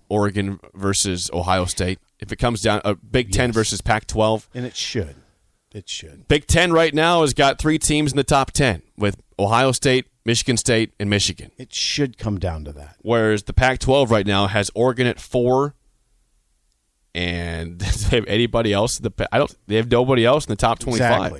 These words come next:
Speaker 1: Nobody.
Speaker 2: Exactly.
Speaker 1: The entire
Speaker 2: Think
Speaker 1: conference.
Speaker 2: about
Speaker 1: It's
Speaker 2: that.
Speaker 1: one team in the conference. That's gonna hurt Oregon.
Speaker 2: Of course it will, and it should. Think about
Speaker 1: They have,
Speaker 2: that.
Speaker 1: there's no other. There are no other Pac-twelve teams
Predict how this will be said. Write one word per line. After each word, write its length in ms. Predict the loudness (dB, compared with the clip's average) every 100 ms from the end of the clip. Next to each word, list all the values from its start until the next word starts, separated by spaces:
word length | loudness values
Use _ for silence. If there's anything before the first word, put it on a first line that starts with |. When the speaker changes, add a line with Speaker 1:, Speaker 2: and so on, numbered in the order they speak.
| 2
Speaker 1:
Nobody. 240 | 2 2
Speaker 2:
Exactly. 460 | 2 0 0 -4 -2
Speaker 1:
The 100 | 0
entire 320 | 2 2 2 2
Speaker 2:
Think 40 |
Speaker 1:
conference. 300 | 2 2 2
Speaker 2:
about 120 | 2
Speaker 1:
It's 100 | 0
Speaker 2:
that. 120 | 0 0
Speaker 1:
one 240 | 0 0
team 380 | 0 0 0 -8 -8
in 100 | -6
the 80 | -2
conference. 360 | -2 -2 -2 -2
That's 120 | 0
gonna 200 | 0 2
hurt 220 | 2 0 -2
Oregon. 400 | 0 0 -2 -8 -6
Speaker 2:
Of 140 | -6
course 300 | -4 -4 -4
it 80 | -8
will, 200 | -12 -14
and 120 | -12 -12
it 100 | -10
should. 360 | -10 -10 -14 _ _ _
Think 160 | -10 -8
about 100 | -2
Speaker 1:
They 100 | 0
have, 100 | 0
Speaker 2:
that. 80 | 0
Speaker 1:
there's 220 | -2 0
no 300 | 2 2 4
other. 340 | 4 2 2 2
There 160 | 2
are 140 | 2 2
no 380 | 2 2 2 2
other 480 | 0 2 0 0 -6 _ _ _ _ _
Pac-twelve 560 | 0 0 0 0 2 0
teams 420 | -2 -2 -4 -6